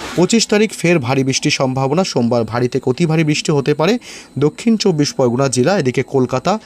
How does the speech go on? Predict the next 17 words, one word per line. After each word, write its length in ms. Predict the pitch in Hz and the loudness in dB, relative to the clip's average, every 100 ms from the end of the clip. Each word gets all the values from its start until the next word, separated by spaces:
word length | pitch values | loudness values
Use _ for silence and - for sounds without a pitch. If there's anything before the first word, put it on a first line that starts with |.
| - - - | -16 -16 -6
এদিকে 200 | 135 147 | -2 0
উত্তর 240 | 156 220 | 0 0
চব্বিশ 380 | 214 185 151 151 | 2 0 0 0
পরগনা 260 | 139 127 139 | 2 2 2
জেলায়ও 280 | 120 139 180 | 2 2 0
ভারী 260 | 120 123 | 0 0
বৃষ্টির 340 | 117 - - 180 - | 0 -2 -6 -6 -2
প্রবল 260 | 131 123 | 0 0
সম্ভাবনা। 640 | 120 123 120 123 123 139 - - - - | 0 -4 -2 -2 0 -2 -4 -12 -20 -8
এদিকে 300 | 147 165 214 | -2 0 0
চন্দননগর, 580 | - 151 151 165 160 180 | 0 0 2 2 2 0
পান্ডুয়া 480 | 180 120 131 143 165 | 2 0 2 2 0
এদিকটাও 440 | 131 139 135 160 180 | 0 -2 0 0 0
ভারী 220 | 127 120 | 2 0
বৃষ্টি 280 | 117 - 123 | 0 -2 -4
হতে 200 | 110 131 | -2 -2
পারে। 260 | 135 180 | 0 0